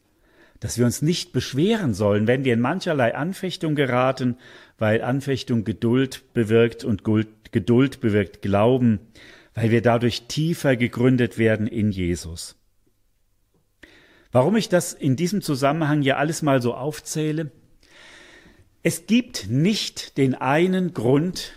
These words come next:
warum Gott Dinge zulässt. Und ich habe keine Ahnung, warum er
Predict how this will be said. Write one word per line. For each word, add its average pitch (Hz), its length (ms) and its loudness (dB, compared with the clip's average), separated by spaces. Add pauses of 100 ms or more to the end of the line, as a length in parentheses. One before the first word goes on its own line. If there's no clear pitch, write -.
warum 127 400 0
Gott - 560 -6
Dinge 127 220 2
zulässt. 92 680 -10 (1600)
Und 135 60 -2
ich 135 80 0
habe 160 140 0
keine 220 420 0
Ahnung, 139 420 0
warum 123 400 2
er 107 420 0